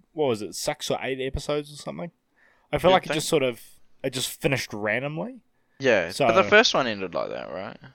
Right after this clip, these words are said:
Speaker 1: Yeah, they released a, I think it's almost two hours or an hour or something like that. Um,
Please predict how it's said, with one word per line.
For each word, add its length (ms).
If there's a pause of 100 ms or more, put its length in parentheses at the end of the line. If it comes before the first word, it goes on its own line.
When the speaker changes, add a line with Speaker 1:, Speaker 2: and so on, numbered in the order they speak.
(640)
Speaker 1:
Yeah, 480
they 140
released 400
a, 460 (380)
I 60
think 140
it's 120
almost 280
two 160
hours 540 (120)
or 120
an 80
hour 360
or 40
something 240
like 180
that. 200 (180)
Um, 520